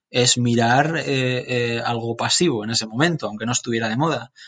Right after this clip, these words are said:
Y me da la sensación de que se puede dar el caso contrario, que digas, en el momento en el que todo el mercado, eh, esté demasiado, eh, enfocado en la gestión pasiva,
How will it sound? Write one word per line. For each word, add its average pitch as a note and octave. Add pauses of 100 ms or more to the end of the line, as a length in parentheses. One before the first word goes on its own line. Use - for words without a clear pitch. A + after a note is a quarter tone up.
(180)
Y -
me A2+
da A2+
la B2+
sensación C#3+
de D3+
que C#3
se A#2+
puede B2+
dar D3+
el B2+
caso B2
contrario, C#3
que A2+
digas, A2
en G#2+
el G#2+
momento A2+
en A#2+
el A#2+
que A#2
todo B2+
el B2+
mercado, B2 (500)
eh, A2+
esté A#2+
demasiado, B2
eh, B2 (400)
enfocado B2
en G#2
la F#2+
gestión -
pasiva, C3